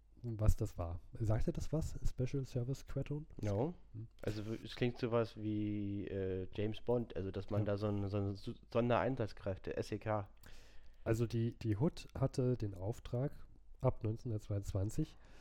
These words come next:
Speaker 1: besondere Häfen von Ländern anzusteuern, die im ersten, mit denen in der Ersten Weltkrieg zusammen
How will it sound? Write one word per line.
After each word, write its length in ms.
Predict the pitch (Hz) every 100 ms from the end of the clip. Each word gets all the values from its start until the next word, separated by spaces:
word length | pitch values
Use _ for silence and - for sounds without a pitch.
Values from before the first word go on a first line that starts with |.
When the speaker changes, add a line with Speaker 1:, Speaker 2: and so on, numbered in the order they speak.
| - - -
Speaker 1:
besondere 460 | 127 120 139 139 127
Häfen 540 | - 127 170 - 156
von 200 | - 117
Ländern 520 | 104 107 147 147 135
anzusteuern, 800 | 117 127 - - - 117 117 110
die 100 | 110
im 100 | 110
ersten, 440 | 98 107 - 117 104
mit 140 | -
denen 120 | 110
in 120 | 107
der 100 | 104
Ersten 320 | 98 107 - 101
Weltkrieg 340 | 98 - 107
zusammen 480 | 110 95 95 95